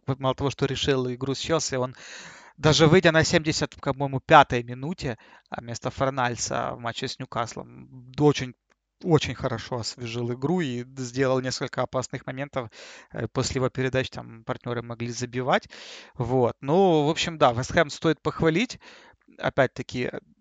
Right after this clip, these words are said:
с Челси мы уже сказали. Ну, кстати, мне кажется, матч с Челси в какой-то, возможной степени не повезло, потому что, э, где-то, может быть, и Челси немного п-, провис, учитывая, что у них там плотный график, там еще ж Кубок Англии, и у-, они вообще вот с этим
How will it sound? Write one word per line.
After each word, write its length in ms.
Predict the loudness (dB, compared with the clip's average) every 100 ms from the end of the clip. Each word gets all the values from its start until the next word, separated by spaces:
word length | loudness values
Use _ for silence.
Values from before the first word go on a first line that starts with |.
| _ _ -12
с 120 | -4
Челси 360 | 4 4 4 -4
мы 100 | -2
уже 120 | -4
сказали. 260 | -2 -4
Ну, 80 | -4
кстати, 280 | -4 -4 -4
мне 140 | -4
кажется, 280 | 0 0 2
матч 160 | 0 0
с 60 |
Челси 320 | 2 2 2 -2
в 140 | -6
какой-то, 380 | -2 0 2 0
возможной 340 | -2 -2 -6
степени 340 | -4 -4 -4 -6
не 100 | -6
повезло, 360 | -6 -4 -4
потому 380 | -4 -8 -8 -8
что, 340 | -6 -4 -4 -4
э, 220 | -8 -8 _ _
где-то, 380 | -8 -6 -4 -4
может 240 | -4 -6
быть, 140 | -10
и 40 | -8
Челси 360 | -2 0 0
немного 360 | -4 -4 -4 -4
п-, 220 | -6 -20 -6
провис, 500 | -2 -2 -2 -6 -6 -14 -20 -12
учитывая, 520 | -6 -4 -2 0 0
что 240 | 0 0 0
у 60 |
них 140 | 0 -4
там 160 | -6
плотный 360 | 0 0 2 0
график, 420 | 4 2 2 -4
там 160 | -4 -4
еще 140 | -6
ж 80 | -6
Кубок 320 | -4 -2 4
Англии, 440 | 4 4 0 0 2
и 40 |
у-, 200 | 0 0
они 220 | -2 -2
вообще 260 | -4 -4 -4
вот 140 | -4 -6
с 120 | -10
этим 280 | -8 -10